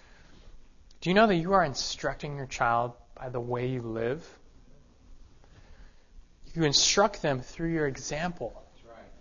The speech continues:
Speaker 1: Notice verse six. Before you are able to truly instruct your child, he says these words, God's words, they must be where?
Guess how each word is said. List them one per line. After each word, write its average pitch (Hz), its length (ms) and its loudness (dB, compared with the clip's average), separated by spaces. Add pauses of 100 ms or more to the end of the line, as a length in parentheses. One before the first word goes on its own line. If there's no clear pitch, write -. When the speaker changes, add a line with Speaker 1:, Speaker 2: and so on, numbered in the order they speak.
(520)
Speaker 1:
Notice 208 220 8
verse 180 240 6
six. - 360 4 (640)
Before 233 640 12
you 240 120 12
are 190 200 12
able 170 580 10 (520)
to 160 100 -2
truly 214 320 6
instruct 202 600 8
your 214 80 10
child, 127 500 8 (1120)
he - 60 -12
says 143 260 2
these 151 240 2
words, 143 460 8
God's 151 400 10
words, 120 480 2 (920)
they 147 80 -8
must 185 280 2
be 180 140 2
where? 160 400 2